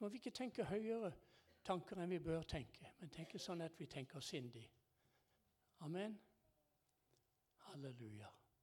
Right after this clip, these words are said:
Knuste hjerter. Fremstille våre legemer som et levende, hellig, Gud velbehagelig offer. Ja.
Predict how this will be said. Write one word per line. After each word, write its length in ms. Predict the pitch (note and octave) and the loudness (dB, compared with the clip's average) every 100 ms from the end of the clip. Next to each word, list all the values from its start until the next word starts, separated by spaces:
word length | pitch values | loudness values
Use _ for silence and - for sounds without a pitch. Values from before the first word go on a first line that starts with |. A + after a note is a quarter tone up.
| _ _ _ _ _ _ _ _ _ _ _ - - - - | _ _ _ _ _ _ _ _ _ _ _ -16 -16 -18 8
Knuste 480 | F3 D3 C#3+ - D#3 | 10 10 6 2 0
hjerter. 520 | A#2+ G2+ - - - - - _ _ _ _ _ - - - - | -2 -6 -10 -12 -12 -14 -20 _ _ _ _ _ -20 -20 -20 -2
Fremstille 600 | - F3+ F3+ - E3+ F3 | 6 6 6 2 4 6
våre 200 | D#3+ D#3 | 6 6
legemer 500 | D3 D#3 D#3 D#3+ C#3+ | 8 6 6 2 0
som 140 | - D#3+ | -4 -6
et 140 | - E3 | -4 0
levende, 540 | D3+ E3 E3 D#3 D#3 - - - - - - | 4 4 4 0 -2 -6 -18 -20 -20 -10 0
hellig, 400 | D3 C3+ C#3+ D3+ - - _ _ - | 2 2 -2 -4 -10 -20 _ _ -2
Gud 320 | D3 D#3+ D#3+ - | 2 2 -2 -12
velbehagelig 920 | D3 C3 C#3+ B2 G#2 C3 C3 B2+ G#2 G#2 - - _ _ | -6 -6 -4 -4 -4 -4 -4 -6 -10 -10 -14 -20 _ _
offer. 380 | - - - - - - - - - _ | 0 2 2 -6 -16 -20 -20 -20 -20 _
Ja. 100 | _ | _